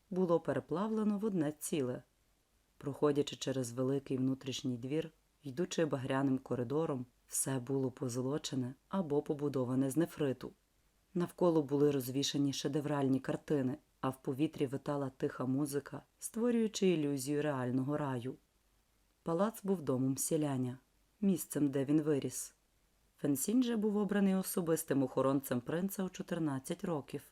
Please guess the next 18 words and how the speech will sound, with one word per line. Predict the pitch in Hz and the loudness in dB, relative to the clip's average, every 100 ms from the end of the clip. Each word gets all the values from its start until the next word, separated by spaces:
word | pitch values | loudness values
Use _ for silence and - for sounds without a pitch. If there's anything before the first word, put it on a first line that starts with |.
| _ _ - | _ _ -8
і | 233 | -2
давно | 208 196 165 | 2 4 4
звик | 127 120 120 | 2 0 -2
до | 123 | -2
цього | - 131 135 | -2 0 2
видовища. | 147 139 120 123 - - 147 _ _ _ _ | 2 2 0 -4 -8 -12 -12 _ _ _ _
Однак | 202 180 165 156 170 | 0 2 2 0 0
Му | 165 | 0
Цін | - 165 | 2 0
вперше | 160 - 151 - 175 | 0 -4 -4 -2 -2
бачив | 147 143 147 | 0 0 -4
такі | - 127 139 | -6 -6 -4
будівлі | 131 147 143 127 123 - _ - | -2 0 0 0 -2 -4 _ -2
і | 147 | 2
не | 143 | 4
міг | 156 147 | 4 2
бути | 120 135 139 | 0 2 4
невраженим. | 139 147 135 131 127 123 | 4 4 0 2 0 0